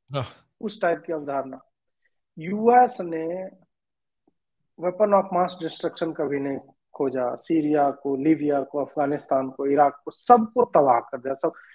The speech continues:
Speaker 2: क्यों?
Speaker 1: हम्म।
Speaker 2: क्योंकि उन्हें अपनी version of democracy, मतलब अपने stooges को install करना था। Rus भी वहां से बैठा हुआ intercontinental मार रहा था
Speaker 1: हम्म।
Speaker 2: आईसिस के लिए, वो सीरिया मार रहा था, वहीं से Crimea को annex किया,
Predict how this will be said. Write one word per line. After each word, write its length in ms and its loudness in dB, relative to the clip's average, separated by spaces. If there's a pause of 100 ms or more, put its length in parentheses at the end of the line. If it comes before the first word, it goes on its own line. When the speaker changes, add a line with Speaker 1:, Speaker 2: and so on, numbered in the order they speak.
(200)
Speaker 2:
क्यों? 240 6
Speaker 1:
हम्म। 120 -10
Speaker 2:
क्योंकि 420 -4
उन्हें 300 2
अपनी 680 0
version 460 2
of 140 0 (480)
democracy, 600 -6
मतलब 260 -2
अपने 240 -2
stooges 520 0
को 160 -6
install 420 0
करना 340 -8
था। 220 -20 (960)
Rus 320 4
भी 140 0
वहां 220 4
से 120 -2
बैठा 320 0
हुआ 240 0
intercontinental 880 -4
मार 240 4
रहा 180 -2
था 300 -14 (280)
Speaker 1:
हम्म। 360 -2
Speaker 2:
आईसिस 320 -6
के 140 -6
लिए, 120 0
वो 80 -2
सीरिया 360 -2
मार 240 -4
रहा 140 -4
था, 140 -10
वहीं 200 -6
से 140 -10 (380)
Crimea 400 0
को 500 -8
annex 280 -6
किया, 320 -6